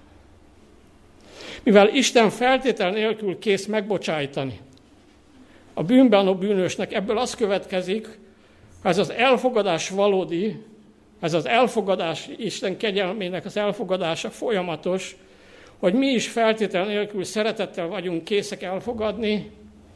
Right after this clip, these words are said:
egymást. Szeretni egymást. Ez az Istentől kapott, meg nem érdemelt szeretet átárad a hívön.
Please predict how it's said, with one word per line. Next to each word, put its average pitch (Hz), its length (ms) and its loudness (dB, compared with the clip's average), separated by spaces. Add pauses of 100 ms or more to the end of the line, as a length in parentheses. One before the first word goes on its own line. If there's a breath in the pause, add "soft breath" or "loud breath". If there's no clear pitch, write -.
(280)
egymást. 143 560 -8 (1400)
Szeretni 156 720 2 (600)
egymást. 139 580 -8 (1800 loud breath)
Ez 214 160 6
az 214 120 6
Istentől 269 560 6
kapott, 214 380 -2
meg 247 160 0
nem 226 180 0
érdemelt 202 460 0
szeretet 226 720 -2
átárad 196 600 -2
a 180 40 -6
hívön. 156 600 -6